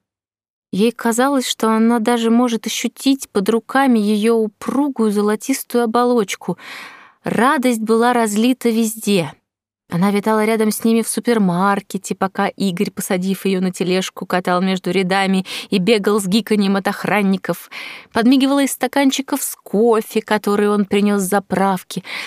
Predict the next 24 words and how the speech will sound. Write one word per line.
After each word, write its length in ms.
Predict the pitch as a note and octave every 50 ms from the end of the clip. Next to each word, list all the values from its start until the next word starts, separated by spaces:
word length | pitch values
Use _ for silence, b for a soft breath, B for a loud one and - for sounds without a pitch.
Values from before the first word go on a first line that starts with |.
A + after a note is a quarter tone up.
| B B
Радость 540 | - G3 A3 C4+ E4 F#4 A#3+ G#3+ G3 F3
даже 240 | E3 A3 A#3+ A#3+ B3
сновала 500 | - - - A3+ A#3+ B3 C4+ D4+ D#4 C4+
под 240 | - _ A3 A3 G#3+ _ _
точными 480 | - C#4+ D#4 - - - C#4 C4 B3+
движениями 600 | A3+ G#3 A#3 A#3 G#3+ A#3+ C#4 C#4 C#4+ C#4+ C4+ C#4
ножа, 440 | C4 C4+ C#4 B3+ A#3+ C4 C#4+ A#3+ G3
когда 300 | - - - F#3 G3 G3
Марина 340 | G3 F#3+ F#3+ B3 C4+ C4 B3
шинковала 640 | - - - G#3 G3 - G#3 G3+ G#3+ G#3+ A3 A3+ A3
зелень. 460 | G3+ G3+ G#3+ G3 F3 E3+ D#3 D#3+ - b b b b b b b b b b b b b b _ _ _ _ _ _ _
Девушка 520 | - F3+ A#3 C4+ B3 B3 A#3+ - - A3
пританцовывала 960 | G3 - A3 G#3+ A#3+ A#3+ A#3+ - - - B3+ B3+ A3+ A3 G3+ G3 G3+ F#3+ F#3+ F#3+
под 180 | - F#3+ F3+
ритмичную 580 | F#3 F#3+ - - G3+ F#3+ - - - G3 F#3+ F#3
музыку, 480 | F#3 F#3 A3 C#4 - E4+ - - D#4+
пока 320 | C#4 - - - - D4+ C#4+
жарила 380 | B3+ C4+ C4 C4 C4 C4 B3+
сочные 540 | B3+ - - B3+ B3+ - - - A#3+ B3+ B3+
стейки 480 | - - - - A#3 A#3+ A3+ - - A#3
на 160 | A3+ A#3 A3
толстой 480 | - - B3 A#3+ A#3 - - - A#3 -
чугунной 480 | - - G3 G3+ A#3+ A3+ A3 G#3+ A3
сковородке, 720 | - - - G#3+ A3 G#3+ G#3+ G#3+ G#3 G#3 - - - G3+